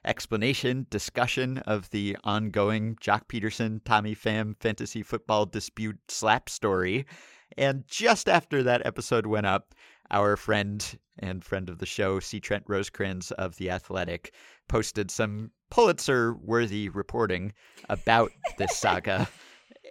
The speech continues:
Speaker 1: And just in Effectively Wild fashion, brought Mike Trout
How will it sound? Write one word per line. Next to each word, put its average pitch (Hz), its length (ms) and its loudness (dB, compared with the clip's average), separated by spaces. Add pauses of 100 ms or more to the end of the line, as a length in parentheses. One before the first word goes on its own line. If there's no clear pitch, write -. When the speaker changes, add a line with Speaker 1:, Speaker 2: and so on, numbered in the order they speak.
(120)
Speaker 1:
And 160 400 2 (240)
just - 340 -4
in 139 340 -4 (120)
Effectively 151 480 0
Wild 139 240 4
fashion, 135 580 4 (340)
brought 127 260 8
Mike 131 240 2
Trout 143 440 4